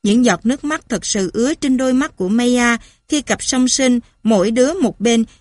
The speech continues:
giật mạnh hai cánh tay của nó xa hơn về phía sau. "Đó chỉ là, ôi, xin các em, các em không muốn thằng bé bị bắt, nó không muốn về nước Anh, nó chỉ là một thằng bé và nó vô cùng sợ hãi."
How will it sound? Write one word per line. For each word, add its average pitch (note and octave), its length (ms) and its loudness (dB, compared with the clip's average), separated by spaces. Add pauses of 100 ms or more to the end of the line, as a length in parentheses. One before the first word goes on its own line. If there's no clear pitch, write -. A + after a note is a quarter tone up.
(100)
giật A3 260 4
mạnh G3 360 0
hai C4+ 180 0
cánh D4+ 240 -6
tay C4+ 160 -2
của F3+ 200 -6
nó A#3 280 -2 (240)
xa D4+ 340 0
hơn D4 340 -2
về F#3 180 0
phía B3+ 180 -4
sau. B3 340 -2 (600)
"Đó F#4+ 100 2
chỉ C#4+ 220 0
là, C#4 300 4 (360)
ôi, C#4 320 2 (240)
xin D#4+ 200 -2
các F4+ 160 -2
em, D4 320 0 (200)
các F4+ 140 -2
em B3+ 200 0
không C#4+ 280 -2
muốn D#4 220 -2
thằng A3 200 0
bé A#3+ 160 0
bị A3 260 0
bắt, C4 200 -2 (300)
nó F4 100 0
không D#4+ 320 -4
muốn E4 280 -4
về A#3+ 140 2
nước B3 280 -2
Anh, C#4+ 220 0 (260)
nó E4+ 100 -2
chỉ A#3+ 200 0
là C4+ 140 2
một G#3+ 260 0
thằng A3+ 300 0
bé B3 280 0 (260)
và A#3 120 2
nó C#4+ 160 2
vô E4 220 0
cùng A#3 260 0
sợ G#3 280 4
hãi." A#3 440 2